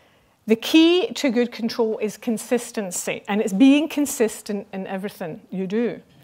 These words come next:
It's, I, it's best to have meals at the same time every day and have the protein, fat, and carbohydrate in those meals similar, such as m-, most your breakfast. You can vary whether it's salmon or whether it's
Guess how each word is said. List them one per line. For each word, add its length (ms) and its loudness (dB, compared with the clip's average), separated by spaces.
It's, 120 4
I, 200 8
it's 200 -2
best 460 4
to 80 0
have 360 2
meals 360 2
at 100 -8
the 80 -4
same 400 2
time 380 -2
every 300 -6
day 480 -6
and 280 4
have 600 2
the 120 0
protein, 760 2
fat, 480 0
and 120 -6
carbohydrate 880 0
in 180 -4
those 240 -6
meals 320 -6
similar, 680 -6
such 400 0
as 180 -2
m-, 200 -6
most 300 2
your 100 2
breakfast. 580 0
You 140 2
can 180 -2
vary 440 4
whether 400 0
it's 180 -8
salmon 640 -4
or 160 -6
whether 440 -2
it's 380 -12